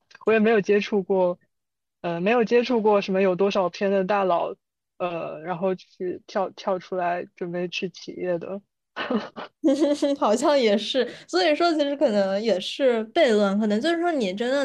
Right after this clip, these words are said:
Speaker 2: 拿到了一个非常强的一些正反馈之后，你会觉得，哎，好像这样也不错，或者说其实也没有觉得自己不行，然后或者怎么样，然后就想要去换一个方向，可能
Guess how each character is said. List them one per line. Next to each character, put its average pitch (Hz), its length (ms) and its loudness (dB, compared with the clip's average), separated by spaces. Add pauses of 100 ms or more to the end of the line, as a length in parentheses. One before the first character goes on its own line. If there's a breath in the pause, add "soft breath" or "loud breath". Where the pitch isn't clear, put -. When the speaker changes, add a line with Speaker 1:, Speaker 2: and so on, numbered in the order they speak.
Speaker 2:
拿 185 180 -4
到 233 120 -2
了 233 80 -2
一 214 40 -2
个 214 60 -4
非 262 120 -4
常 262 160 -4
强 202 240 -6
的 196 60 -6
一 - 20 -4
些 233 100 -4
正 247 200 -4
反 196 200 -8
馈 233 200 -4
之 226 120 -6
后， 262 220 -4
你 190 100 -4
会 208 220 -4
觉 185 200 -4
得， 151 220 -4
哎， 254 140 -6
好 233 140 -10
像 190 160 -6
这 240 100 -6
样 226 100 -4
也 175 80 -6
不 131 100 -16
错， 220 320 -2
或 277 140 2
者 220 140 0
说 220 260 -4 (200 loud breath)
其 247 140 -2
实 262 100 -2
也 226 120 2
没 190 120 -2
有 220 160 0
觉 185 200 -4
得 185 300 -6 (260)
自 285 120 -4
己 202 100 2
不 247 140 -8
行， 175 500 -6
然 185 100 -8
后 196 160 -2
或 196 160 -6
者 185 160 -8
怎 185 140 -12
么 127 120 -16
样， 190 280 -8
然 190 100 -8
后 202 140 -6
就 202 160 -6
想 190 220 -8
要 175 120 -14
去 208 120 -10
换 302 280 -4
一 202 60 -6
个 202 80 -6
方 175 260 -14
向， 175 240 -12
可 208 140 -8
能 190 240 -4